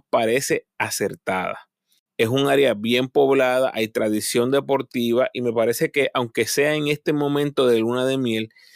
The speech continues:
debe haber cierto tipo de apoyo de la fanaticada. El nuevo grupo gerencial parece tener un interés genuino en competir, así que ya veremos cómo les va en la toma de decisiones.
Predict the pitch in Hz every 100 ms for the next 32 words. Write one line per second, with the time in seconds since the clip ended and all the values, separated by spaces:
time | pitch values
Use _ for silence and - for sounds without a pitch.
0 | - 127 120 175 180 180 156 147 147 151
1 | 135 139 131 139 135 123 110 - 123 131
2 | 117 107 104 98 92 92 95 92 - _
3 | _ _ _ - 113 120 143 156 165 170
4 | 165 151 143 185 190 - 120 113 147 139
5 | 135 139 143 143 135 131 135 131 120 120
6 | 143 147 135 131 123 131 135 151 240 143
7 | 151 156 160 - - - 123 135 156 151
8 | 156 - 127 127 131 123 113 135 156 113
9 | 107 104 107 110 113 107 101 - - -
10 | - - -